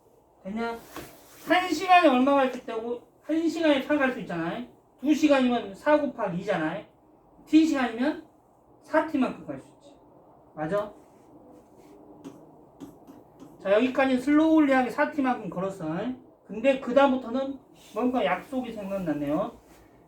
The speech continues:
일, 한 시간에 육 갔지. 일 곱하기 육? 이 곱하기 육? 근데 이미 T 시간 썼잖아요. 그러면 얼마 시간 남았어?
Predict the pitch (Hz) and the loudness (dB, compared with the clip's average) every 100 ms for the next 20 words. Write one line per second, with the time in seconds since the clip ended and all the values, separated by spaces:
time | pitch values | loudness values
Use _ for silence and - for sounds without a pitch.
0 | _ _ _ 208 240 269 277 254 254 294 | _ _ _ -2 2 4 2 -2 -2 2
1 | 330 320 302 247 220 - 202 - - - | 2 4 2 2 -2 -4 -6 -6 -18 -20
2 | - _ _ _ _ - - 202 254 247 | -20 _ _ _ _ -20 -14 -8 -4 -4
3 | 226 196 214 254 - _ - 190 214 - | -4 -4 -4 -8 -12 _ -16 -12 -10 -6
4 | 190 165 302 - - _ - - _ - | -4 -2 -6 -6 -20 _ -20 -20 _ -20
5 | 202 220 220 - _ _ _ _ - 233 | -12 -6 -6 -8 _ _ _ _ -8 0
6 | 262 254 311 277 233 262 254 226 190 226 | 0 0 -2 0 0 -2 -4 -4 -6 -8
7 | _ _ - 175 156 196 220 - 170 143 | _ _ -14 -4 -2 0 -2 -2 -6 -8
8 | - 240 | -10 -14